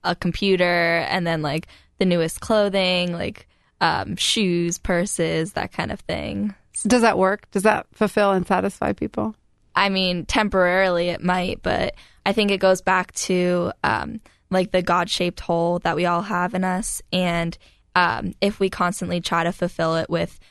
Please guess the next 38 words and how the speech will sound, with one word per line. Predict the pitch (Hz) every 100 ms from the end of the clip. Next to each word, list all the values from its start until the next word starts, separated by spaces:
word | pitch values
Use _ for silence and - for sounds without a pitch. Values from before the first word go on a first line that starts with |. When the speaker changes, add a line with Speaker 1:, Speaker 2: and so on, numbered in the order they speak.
| _
Speaker 1:
material | 190 - 180 175 170
possessions | 170 196 170 170 - 170 196
and | 170
everything, | 165 170 - 165 165 - - _ _
then | 165 175 175 175 -
I | 175
think | - 170 170
eventually | 165 170 165 170 170 165
we'll | 165
run | 160 165
out | 165 131 165 170
and, | 170 165 165 - - _ _
um, | 180 - -
nothing | 185 185 180
can | 170
satisfy | - 170 180 - 160
that | 170 -
except | - 180 -
for | 170
God. | 170 160 165 - - _ -
And | 180 180
so | 175 165 160 160 196 _
when | 190 185
we | 180 -
constantly | - 180 - 175
try | - 170 185
to | 101 - _
fulfill | 180 240 247
it | 165
with | 190
those, | 175 170 170 - - - _
then | 175 175
nothing | 165 170 170
will | 165
truly | 165 - 165
make | 165 -
us | - -
happy. | 90 - - 220